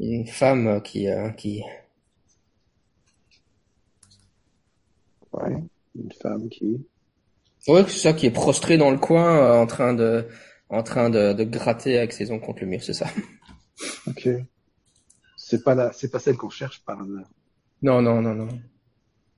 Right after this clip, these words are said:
Speaker 1: Elle a pas un costume barovien, quoi.
Speaker 2: Oh, la
Speaker 1: C'est
Speaker 2: gente dame, que vous trouble-t-il, c'est en cette belle soirée ?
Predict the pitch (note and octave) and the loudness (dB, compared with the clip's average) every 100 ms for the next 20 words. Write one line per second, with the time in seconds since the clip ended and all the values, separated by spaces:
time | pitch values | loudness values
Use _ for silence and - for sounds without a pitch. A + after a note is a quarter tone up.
0 | _ _ _ _ _ - B2 A#2 B2 A#2+ | _ _ _ _ _ 0 0 2 2 2
1 | B2+ - B2 A#2 A2+ A2 A2+ A#2 A#2+ A#2 | -2 -6 -6 -2 -2 -2 -2 -4 -4 -8
2 | A2+ - - D3+ - _ _ _ - C3+ | -12 -14 -16 -16 -16 _ _ _ 2 4
3 | C#3+ C3+ C3+ C#3 C3+ - B2 G#2+ F#2 _ | 6 4 2 2 0 0 0 -6 -12 _
4 | _ _ _ _ _ _ - G2+ A#2 A#2 | _ _ _ _ _ _ -8 -4 -4 -4
5 | - B2 C#3 - E3 C#3 A#2 G2 - G#2+ | -4 -2 -2 -4 -2 0 0 -2 -10 -8
6 | A#2+ - - - B2 A#2 - B2 D3 A#2+ | -6 -6 -10 -6 -2 -2 -2 -4 -4 -8